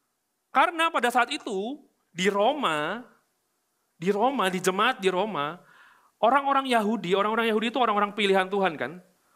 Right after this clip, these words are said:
Orang-orang Yahudi itu lama-lama terusir dari Roma. Karena ada orang kafir lagi nih, cerita ada orang kafir lagi. Orang kafir ini orang nggak percaya Tuhan, memasuki Roma. Sampai orang-orang yang, orang pilihan Tuhan, orang Yahudi itu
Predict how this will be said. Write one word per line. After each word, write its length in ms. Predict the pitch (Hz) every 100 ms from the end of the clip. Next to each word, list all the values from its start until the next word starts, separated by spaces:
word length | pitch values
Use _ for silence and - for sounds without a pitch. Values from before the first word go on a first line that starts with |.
| -
Orang-orang 340 | 220 240 262 262
Yahudi 480 | 247 240 240 240
itu 320 | 247 330 359 359 - - - 226
lama-lama 480 | 240 233 247 302
terusir 540 | 320 294 311 320 339 320 311
dari 160 | 247
Roma. 540 | 240 240 254 190 196 196 - _ _ _ -
Karena 400 | 247 277 339 320
ada 80 |
orang 320 | 277 294 302 277
kafir 400 | 285 277 339 339
lagi 240 | 339 370
nih, 120 | 349 311
cerita 160 | 330
ada 80 | 330
orang 120 | 262 233
kafir 240 | 220 233
lagi. 160 | 269 254
Orang 200 | 214 220
kafir 280 | 214 240
ini 80 | 269
orang 160 | 254 175
nggak 80 | 175
percaya 160 | 208
Tuhan, 160 | 240 226
memasuki 680 | 202 220 220 220 233 226 220
Roma. 400 | 220 233 160 151 _ _ _ _ _ _ _ _ _ _
Sampai 400 | - 185 147 214
orang-orang 440 | 208 196 190 190 190
yang, 120 | 185 190 190
orang 240 | 196 190
pilihan 400 | 202 190 185 185
Tuhan, 160 | 285 240
orang 160 | 202
Yahudi 500 | 190 170 165 151 190
itu 140 | 214